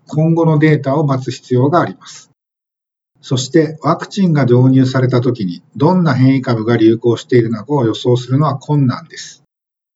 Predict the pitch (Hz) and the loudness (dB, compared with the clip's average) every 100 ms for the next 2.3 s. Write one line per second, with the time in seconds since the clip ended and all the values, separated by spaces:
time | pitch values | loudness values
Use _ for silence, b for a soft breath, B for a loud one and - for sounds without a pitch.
0 | _ _ _ _ - 127 131 170 165 175 | _ _ _ _ -4 -2 2 2 2 0
1 | - - 117 156 - _ _ _ - 165 | -2 -6 -8 -8 -12 _ _ _ -4 0
2 | 147 104 | 0 -2